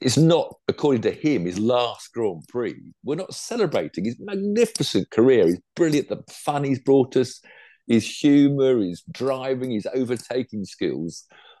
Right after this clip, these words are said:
And it's always nice when someone leaves knowing they're leaving, you know. I mean, he could say, "I'm retiring definitely," and then come back in two years' time, like Hulkenberg does or something, you know, Lauda did. And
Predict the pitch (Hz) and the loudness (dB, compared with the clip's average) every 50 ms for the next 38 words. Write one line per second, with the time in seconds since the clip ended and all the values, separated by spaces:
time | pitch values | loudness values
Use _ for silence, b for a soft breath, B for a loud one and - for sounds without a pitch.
0 | b b b 135 160 - 285 302 240 185 180 190 190 185 185 170 - - 143 120 | b b b -4 -2 -2 -2 0 0 0 0 -2 -2 -4 -6 -6 -6 -4 -4 -2
1 | 104 - 120 110 110 110 110 113 123 117 104 98 92 82 - - 107 110 117 113 | -2 -2 -2 -2 -2 0 0 0 0 0 0 -2 -4 -6 -8 -8 -4 -2 -2 0
2 | 107 107 104 101 101 98 92 95 107 104 95 80 - _ _ _ _ _ - 113 | 0 -2 -2 -4 -4 -4 -4 -4 -4 -4 -6 -10 -14 _ _ _ _ _ -12 -8
3 | 127 113 73 67 78 87 156 - _ _ _ _ - 120 139 135 - - 233 202 | -6 -6 -6 -6 -8 -10 -14 -18 _ _ _ _ -6 -4 -4 -4 -2 -2 -4 -2
4 | - 160 135 123 117 107 - - 123 120 110 95 82 117 117 113 - - 139 78 | -2 -4 -2 -2 -4 -4 -4 -6 -6 -6 -6 -6 -6 -8 -8 -8 -10 -10 -10 -10
5 | 87 85 - 98 85 82 135 139 - 101 85 - - 90 82 71 69 - - - | -10 -8 -8 -8 -6 -6 -6 -6 -6 -6 -4 -2 0 0 2 0 -2 -2 -4 -4
6 | 80 67 60 69 71 - - 101 117 - - 92 78 69 - - - - - - | -4 -4 -4 -6 -8 -4 -2 -2 0 0 0 0 0 -2 -4 -4 -8 -8 -10 -10
7 | - - - - - - - - 64 76 92 - 57 53 64 - - B B B | -12 -10 -8 -8 -8 -6 -6 -4 -2 0 0 0 0 -2 -4 -4 -6 B B B
8 | B B B B B B B - 87 87 90 95 104 104 104 110 95 87 80 76 | B B B B B B B -2 0 2 2 4 4 4 2 4 2 0 0 -2
9 | - 78 65 - 71 71 71 | -4 -6 -6 -6 -6 -8 -10